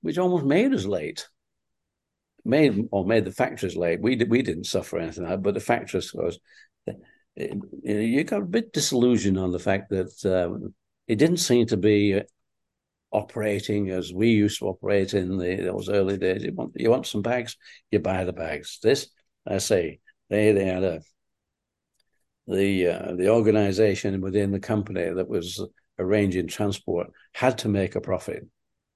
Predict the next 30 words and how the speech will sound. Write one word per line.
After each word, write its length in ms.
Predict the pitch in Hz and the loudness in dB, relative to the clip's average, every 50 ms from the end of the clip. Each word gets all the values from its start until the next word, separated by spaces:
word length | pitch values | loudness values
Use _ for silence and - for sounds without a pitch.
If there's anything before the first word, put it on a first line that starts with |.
| _ _ _ _ _ _ _ _ _ - | _ _ _ _ _ _ _ _ _ 0
And 240 | 117 123 117 117 - - - - - _ | 0 0 0 -2 -8 -16 -20 -20 -20 _
how 140 | - - 160 | 0 2 4
you 100 | 156 135 | 4 6
make 200 | 117 117 113 107 | 6 6 4 4
a 60 | 107 | 2
profit 320 | 107 - 104 101 - 104 113 | -2 -6 -8 -10 -8 -6 -4
on 120 | 98 95 | -4 -2
transport, 500 | 90 - 104 101 95 - - 95 90 - | -2 0 0 0 -2 -2 -2 -4 -2 -2
I 80 | 90 90 | -2 0
don't 240 | 98 98 90 - 101 | 0 0 0 0 0
know, 180 | 104 95 87 | 2 2 2
except 400 | 92 113 - - 117 104 - - | 0 0 0 2 2 2 2 2
that 80 | 101 101 | -2 0
what 220 | 98 98 101 - | 2 2 0 0
you 100 | 95 95 | -2 0
do 240 | 98 123 123 113 110 | 4 4 6 6 6
is, 220 | 101 98 95 - - _ _ _ _ _ _ _ _ _ _ _ _ _ _ - | 4 2 0 -4 -10 _ _ _ _ _ _ _ _ _ _ _ _ _ _ -8
for 60 | 107 | -2
some 300 | - 139 135 120 117 113 | 0 2 2 2 4 4
reason, 340 | 113 117 110 95 92 104 104 | 4 4 2 2 0 -2 -2
you 80 | 92 | -2
find 300 | - - 117 107 104 101 | -2 -2 -2 0 0 2
reasons 380 | 104 113 110 95 92 98 95 82 | 2 2 2 2 0 -2 -4 -2
why 280 | 90 98 98 98 95 | -2 -2 0 0 0
there's 180 | 95 92 92 - | 0 0 -2 -4
something 280 | - 101 90 87 95 92 | -4 -4 -2 -2 -2 -2
wrong 220 | 92 90 90 87 | 0 -2 -2 -2
with 120 | 87 92 | -4 -4
the 100 | 85 82 | -6 -4
product. 440 | - 101 95 87 - - - - - | -2 -2 -2 -2 -4 -6 -10 -16 -20